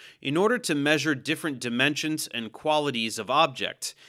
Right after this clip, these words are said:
we use different measuring instruments. A meter rule, for example, is a standardized stick with all the subdivisions of a meter, and a tape measurer is a convenient way to measure lengths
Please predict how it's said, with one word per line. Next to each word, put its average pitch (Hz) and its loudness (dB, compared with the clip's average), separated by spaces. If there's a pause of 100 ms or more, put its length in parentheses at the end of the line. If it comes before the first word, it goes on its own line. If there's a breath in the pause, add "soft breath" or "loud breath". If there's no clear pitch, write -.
(120)
we 131 -4
use 175 0
different 156 -2
measuring 107 -2
instruments. - -6 (440 soft breath)
A 123 -4
meter 185 0
rule, 110 2
for 127 -2
example, 110 -2 (140 loud breath)
is 139 -4
a 147 -2
standardized 190 0
stick - -4 (160 soft breath)
with 127 -6
all 180 4
the 180 -2
subdivisions 131 -2
of 113 -8
a 110 -4
meter, 123 0 (420)
and 151 2
a 131 -6
tape 190 -2
measurer 120 2
is 135 -2
a 135 -4
convenient 147 -4
way 117 2
to 117 -10
measure 131 0
lengths 131 -2